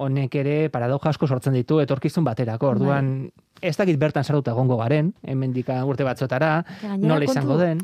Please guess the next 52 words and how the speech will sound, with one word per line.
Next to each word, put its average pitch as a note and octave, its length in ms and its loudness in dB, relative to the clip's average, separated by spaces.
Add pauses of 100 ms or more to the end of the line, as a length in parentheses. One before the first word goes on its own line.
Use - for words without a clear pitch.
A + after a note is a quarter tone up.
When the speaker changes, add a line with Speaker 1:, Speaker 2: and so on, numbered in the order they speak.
(120)
Speaker 2:
kontu G#3 220 -4
handia C4+ 180 0
izan F#3+ 220 -2
behar F3+ 140 0
dugu F3 180 0
Speaker 1:
Mhm. D#3+ 60 2
Speaker 2:
horrekin, A3 320 0
oraintxe F#3+ 280 0
bertan A3+ 220 -4
diseinatzen A3+ 480 -2
ari G#3+ 140 -2
diren G#3+ 260 -2
metabertsoa G#3 520 -2
estelako G#3+ 480 -4
guretzat, F#3 440 -2
izango F#3+ 300 -2
dalako A3 340 -2
gure G3 180 0
atzetik G#3+ 300 -2
datozenentzat. E3 640 0
Speaker 1:
Hori B2 220 -2
da. D#3+ 100 -2 (360)
Guretzako D3+ 360 2
arrotza E3+ 300 2
izango C#3 320 2
da, G#3+ 180 2
eta D3 200 0
haiek D#3+ 200 2 (120)
harekin D#3+ 300 -2
hasiko C3 300 -4
dira, D3 240 0 (300)
eta B2 320 -2
haientzat C3+ 420 -2
ohiko C#3+ 380 2
izango C3 300 0
da. D3+ 180 0 (580)
Baina C3 480 -2
sortzen C#3+ 320 -2
den D3 140 2
unibertso D3+ 500 2
hori, D#3+ 280 4
ba, C3+ 160 0
bueno, C#3+ 260 -2
ba, B2+ 560 -6
arau D3+ 220 0
batzokin C3 320 0
izan B2+ 200 -2
beharko B2 260 0
du, C3+ 160 2
ez? - 160 -4
Jakiteko C3+ 440 -2
benetan D3 440 0